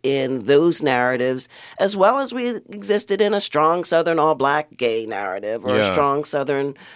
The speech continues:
Speaker 1: uh, um, Northern black lesbian narrative. I mean, or with an Asian person. Or, I mean, we need to know that we existed and it was okay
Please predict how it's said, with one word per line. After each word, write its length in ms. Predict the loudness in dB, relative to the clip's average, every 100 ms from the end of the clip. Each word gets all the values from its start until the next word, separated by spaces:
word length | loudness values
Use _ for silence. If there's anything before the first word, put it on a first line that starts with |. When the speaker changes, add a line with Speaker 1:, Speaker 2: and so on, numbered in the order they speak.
| -20 -8
Speaker 1:
uh, 320 | -2 0 -2 -2
um, 320 | -4 -4 2
Northern 640 | 4 6 6 4 4 -2 -8 -20 _ _ -20
black 760 | -20 -18 -20 -10 0 2 0 _ _ _
lesbian 760 | -2 0 0 0 -2 0 -2 -4
narrative. 540 | -2 -2 -4 -6 -4
I 80 | -2
mean, 180 | 0 -2 -2
or 280 | 0 2 4
with 180 | 2 2
an 120 | 0
Asian 340 | 2 2 0
person. 400 | -2 -6 -4 -6
Or, 180 | -4 -2
I 80 | -2
mean, 240 | -2 -4 -10 _ -6
we 120 | -2
need 460 | 0 2 0 0 -4
to 120 | -4
know 380 | 0 2 2 0
that 180 | -4
we 260 | -4 -2 -2
existed 760 | -2 -2 -2 -2 -2 -4 -4 -4
and 140 | -4
it 40 | -2
was 180 | -2 2
okay 600 | 0 2 0 2 2 -2